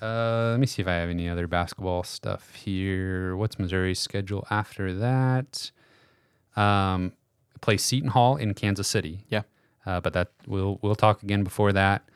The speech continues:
Speaker 1: So Seton Hall, Illinois, Central Arkansas,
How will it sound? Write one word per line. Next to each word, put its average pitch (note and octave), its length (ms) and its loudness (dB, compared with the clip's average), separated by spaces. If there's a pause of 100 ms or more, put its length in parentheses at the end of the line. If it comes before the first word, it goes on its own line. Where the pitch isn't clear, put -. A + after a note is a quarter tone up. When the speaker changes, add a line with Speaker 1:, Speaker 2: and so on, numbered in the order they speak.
(340)
Speaker 1:
So F2+ 180 0
Seton A#2+ 340 0
Hall, B2 340 6
Illinois, A2 640 4 (520)
Central - 580 0
Arkansas, A2+ 760 4